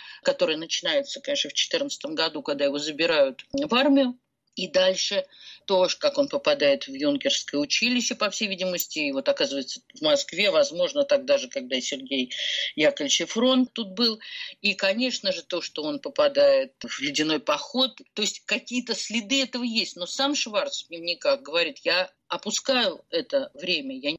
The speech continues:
не могу и не хочу сейчас об этом писать». Разумеется, он не может об этом писать, потому что дневники продолжают оставаться одним из самых опасных документов, который может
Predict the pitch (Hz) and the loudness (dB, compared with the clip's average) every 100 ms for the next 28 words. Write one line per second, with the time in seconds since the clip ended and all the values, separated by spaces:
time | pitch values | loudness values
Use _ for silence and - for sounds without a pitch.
0 | - 175 175 170 180 240 - 175 165 - | -4 -4 0 -2 2 0 2 -2 -2 -4
1 | 160 190 180 160 147 165 151 175 - 139 | -4 0 -2 -2 -2 -4 -6 -4 -2 -2
2 | - - - 180 196 240 262 254 190 - | -4 -12 -2 0 2 4 6 4 0 -2
3 | 277 269 262 285 190 190 151 135 123 120 | 0 0 -4 -2 2 4 6 4 2 0
4 | 113 - 123 156 - 208 202 - - 127 | 0 -2 -2 0 0 -2 -2 -4 0 0
5 | 143 - 131 143 147 147 - - - 139 | 0 -2 0 2 4 2 -2 -2 2 2
6 | 135 170 - 554 - 139 151 - 139 135 | 2 -2 0 -2 2 2 2 2 2 2
7 | 135 - 143 131 - - 143 165 - 139 | 0 0 0 0 -4 -6 0 0 0 -2
8 | 277 - 165 196 240 185 - 135 - 160 | -2 -6 -4 0 0 0 -2 -4 0 0
9 | 160 151 151 139 | 0 0 -2 -4